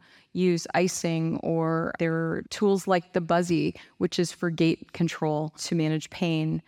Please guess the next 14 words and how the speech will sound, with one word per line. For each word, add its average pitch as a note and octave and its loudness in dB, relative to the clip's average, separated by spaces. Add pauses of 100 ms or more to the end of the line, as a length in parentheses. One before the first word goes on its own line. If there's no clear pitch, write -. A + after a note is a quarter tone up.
(320)
Know F#3 4
what F#3+ 4
your F3 2
volumes E3+ 2
are D#3 0
for E3 -2
the E3 2
site. D#3+ -2
Do E3 -4
they D#3+ 0
have E3 -2
adequate D#3+ -2
subcutaneous E3 -4
tissue? D#3+ -4